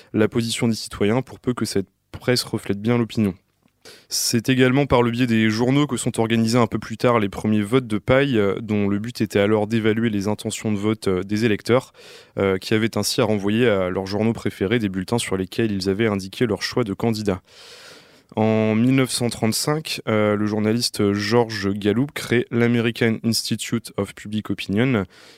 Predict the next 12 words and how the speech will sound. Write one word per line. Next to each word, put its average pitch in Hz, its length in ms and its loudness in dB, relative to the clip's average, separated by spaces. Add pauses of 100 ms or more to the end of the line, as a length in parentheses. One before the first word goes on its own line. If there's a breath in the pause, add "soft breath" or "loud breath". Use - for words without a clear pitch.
(140)
Il 101 340 -2
change 131 300 0
de 117 60 2
méthode 127 460 0
et, 110 220 2
de 101 140 -4
méthode 123 320 0
et - 20 4
invente 107 340 0
alors, 123 340 2
euh, 98 680 0
une, 110 320 0